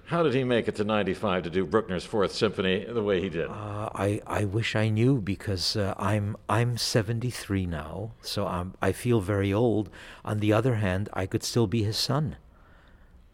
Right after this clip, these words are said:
Speaker 2: So, you know, I, I guess we need, we need to bottle whatever he's been doing. It's, uh, it's fantastic. Or bo-, or not bottle, because he doesn't drink. <laughs> So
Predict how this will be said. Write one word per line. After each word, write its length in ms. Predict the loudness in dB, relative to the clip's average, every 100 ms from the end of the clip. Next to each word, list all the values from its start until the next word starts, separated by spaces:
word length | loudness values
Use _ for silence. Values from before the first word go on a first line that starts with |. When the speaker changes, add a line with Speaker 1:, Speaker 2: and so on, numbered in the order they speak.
| -20 -20 -20 -12
Speaker 2:
So, 400 | -4 0 0 -2 -10 -20 -10
you 100 | -4
know, 240 | -4 -4 -10 -18 -6
I, 240 | -4 -4
I 140 | -2 -2
guess 320 | 0 -4 -4
we 140 | -2 0
need, 260 | 0 -2
we 140 | -4 -4
need 320 | -2 -4 -6
to 220 | -6 -4 -4 -10 -14 -14 -12 -12 -10 -2
bottle 420 | 0 2 2 4
whatever 420 | 4 2 0 -2
he's 220 | -2 -4
been 220 | -4 -4
doing. 460 | -2 -2 -2 -4 -10
It's, 360 | -12 -12 -10 -8
uh, 40 | -8 -8
it's 340 | -12 -14 -16
fantastic. 720 | -10 -10 -8 -10 -10 -10 -12 -12 -20 -20 -20 -20 -2
Or 160 | 4 4
bo-, 240 | 2 -2
or 160 | 4 6
not 340 | 6 6 4
bottle, 340 | 2 0 0 -2
because 380 | -4 -6 -6 -6
he 120 | -4
doesn't 340 | -4 -4 -4
drink. 420 | -4 -2 -2 -4 -8
<laughs> 60 | -10
So 200 | -6